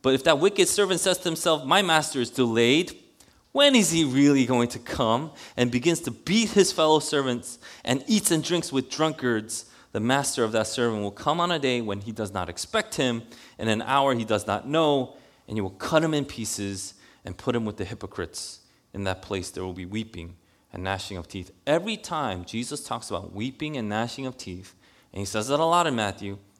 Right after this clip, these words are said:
he's talking about hell. Jesus talked about hell more than any other prophet, more than any other book in the Bible. Jesus talks about hell because it's a reality that is for sure going to come. Weeping and gnashing of teeth,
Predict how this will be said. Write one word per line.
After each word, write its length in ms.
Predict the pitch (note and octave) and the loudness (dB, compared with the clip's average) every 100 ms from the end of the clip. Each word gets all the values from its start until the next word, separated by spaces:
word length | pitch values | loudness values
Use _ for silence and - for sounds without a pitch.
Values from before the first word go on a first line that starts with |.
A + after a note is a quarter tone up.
| _ | _
he's 120 | - | -14
talking 380 | - F2 F2 G2 | -8 -8 -6 -6
about 260 | G#2 G#2+ | -2 -2
hell. 440 | G#2 B2 F#2 - - _ _ - _ _ _ _ _ _ | 0 2 2 -2 -16 _ _ -20 _ _ _ _ _ _
Jesus 500 | - C#3 E3+ E3 E3+ | -4 0 0 0 -4
talked 300 | E3+ C#3+ B2 | -2 -6 -4
about 200 | A#2+ G#2+ | -4 -6
hell 360 | G#2+ B2+ B2+ C3 | -6 2 2 2
more 200 | A2+ G#2 | 0 -4
than 160 | G2+ G2+ A#2 | -4 -6 -6
any 220 | C3+ C3+ | -2 -2
other 140 | A#2+ | -4
prophet, 520 | A#2 A2 G2 - F#2 - _ | -4 -6 -6 -6 -10 -12 _
more 100 | G2+ | -8
than 160 | G2+ G#2 | -6 -6
any 260 | A#2+ B2 A#2 | -4 -4 -2
other 140 | A2 | -4
book 240 | F#2+ G2 D#2 | -6 -10 -8
in 100 | G2 | -8
the 80 | |
Bible. 440 | F2+ E2+ E2 E2+ F2 _ _ _ | -6 -6 -8 -12 -14 _ _ _
Jesus 380 | - C#3 C#3+ C#3+ | -4 -2 -2 -4
talks 320 | - C3+ B2 | -4 -6 -4
about 160 | B2+ A2+ | -2 -2
hell 160 | A#2 A2 | -2 -4
because 300 | A2+ A#2 G#2+ | -6 -8 -8
it's 160 | G2+ | -8
a 80 | G#2 | -8
reality 840 | G2 G#2 G#2 G#2+ A#2 B2+ C#3 C#3+ C3+ | -6 -6 0 0 0 -2 -6 -6 -10
that 140 | G2 | -10
is 180 | F#2+ - | -10 -12
for 300 | - - A2+ | -14 -12 -10
sure 580 | - - C3 A2 G#2+ G2+ - - _ | -8 -8 -6 -4 -6 -8 -14 -20 _
going 420 | A#2 G#2+ G2+ G2 - - | -4 -2 -4 -10 -16 -20
to 100 | - - | -20 -18
come. 400 | - G2+ F2 F2 _ _ _ _ _ _ _ _ | -8 -8 -8 -14 _ _ _ _ _ _ _ _
Weeping 520 | G2+ B2 D3+ D3+ D3 A2+ | -2 -2 -2 -4 -4 -2
and 180 | A2+ | -2
gnashing 420 | G#2+ A2+ A2+ A2+ A2 | -2 -2 -4 -6 -6
of 160 | F#2+ | -8
teeth, 360 | - G#2+ G2 | -10 -8 -10